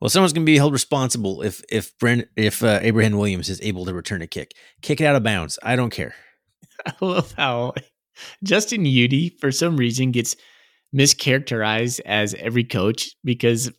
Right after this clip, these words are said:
Speaker 2: for some reason the, <laughs> the team
Speaker 1: Camera's
Speaker 2: cameras
Speaker 1: always
Speaker 2: l-
Speaker 1: on Justin Udy.
Speaker 2: <laughs> Yeah, they're like,
Speaker 1: Didn't
Speaker 2: "Look
Speaker 1: they
Speaker 2: at
Speaker 1: say
Speaker 2: Coach
Speaker 1: Brent Vigen
Speaker 2: Vigen."
Speaker 1: one time? Yeah.
Speaker 2: Yeah, he was Coach
Speaker 1: <laughs>
Speaker 2: Vigen at one point. He was Coach House, right? Another <laughs> game. Poor Coach Udy.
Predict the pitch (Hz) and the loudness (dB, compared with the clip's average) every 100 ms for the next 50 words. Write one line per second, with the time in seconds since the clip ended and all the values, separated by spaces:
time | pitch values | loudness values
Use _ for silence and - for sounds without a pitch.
0 | - 117 113 123 127 127 120 110 98 - | -6 -4 0 2 4 2 2 0 -2 -6
1 | 131 160 _ - - - - - - - | 0 0 _ 2 2 -8 -20 -20 -20 -20
2 | - - _ - _ - 143 185 196 160 | -20 -20 _ -20 _ -4 2 2 4 4
3 | 180 165 160 170 165 160 147 135 - 120 | 4 6 4 4 4 2 2 2 0 -2
4 | 107 95 87 - 285 - - - - - | 0 0 -2 0 0 0 -2 -8 -12 -20
5 | - 349 - 381 - - - - - 160 | -2 -2 -2 -6 -6 -8 -18 -20 -20 -18
6 | - 170 185 202 202 220 180 214 196 151 | 0 2 4 6 6 6 6 4 6 6
7 | 131 135 151 143 151 151 135 120 170 175 | 4 2 0 0 0 -2 2 2 2 2
8 | 170 175 180 170 139 143 151 160 165 165 | -2 0 2 2 4 4 6 4 4 2
9 | 151 143 143 147 156 156 139 135 143 139 | 2 2 2 2 2 4 0 2 0 2
10 | 127 131 147 147 143 147 - _ _ - | 2 0 0 0 0 -2 -10 _ _ -4
11 | 139 143 - 208 - 302 330 - 370 440 | 0 0 2 0 0 2 0 0 -2 0
12 | - - - _ 440 _ _ - - _ | 0 -2 -6 _ _ _ _ -20 -20 _
13 | _ _ _ _ _ _ - - - - | _ _ _ _ _ _ -16 -16 -14 -4
14 | 226 202 - 165 - - 139 - - | -4 -4 0 0 0 0 0 0 -6